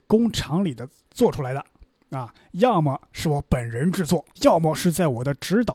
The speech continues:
之下由助手做出来的。阿巴斯一看这个人手艺做得这么好，不由得大为敬佩，拉着这个巴沙拉特问了一圈儿，就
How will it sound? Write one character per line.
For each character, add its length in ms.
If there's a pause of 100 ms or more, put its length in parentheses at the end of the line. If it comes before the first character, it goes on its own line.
(140)
之 120
下 200 (180)
由 240
助 220
手 220
做 200
出 140
来 140
的。 120 (640)
阿 180
巴 160
斯 120
一 120
看 260
这 160
个 120
人 360 (200)
手 400
艺 160
做 180
得 100
这 200
么 100
好， 400 (280)
不 100
由 180
得 120
大 300
为 180
敬 200
佩， 240 (300)
拉 320
着 140
这 120
个 120
巴 200
沙 140
拉 160
特 140
问 280
了 80
一 140
圈 240
儿， 180 (280)
就 140